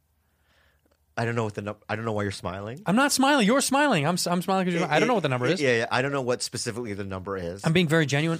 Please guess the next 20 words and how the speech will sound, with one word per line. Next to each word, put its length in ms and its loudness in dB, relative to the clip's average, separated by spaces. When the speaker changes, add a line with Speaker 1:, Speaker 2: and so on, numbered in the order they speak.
Speaker 2:
I, 140 -2
I 100 4
don't 140 0
care. 300 -6
I 60 -8
mean, 140 0
Speaker 1:
It, 20 4
Speaker 2:
I 60 2
don't, 140 -2
I 40 2
don't 160 0
know 160 2
'cause 140 -2
I 60 4
don't 100 2
Speaker 1:
thank 140 2
Speaker 2:
care. 80 0
Speaker 1:
you. 180 -6
Thank 300 -4
you. 160 -12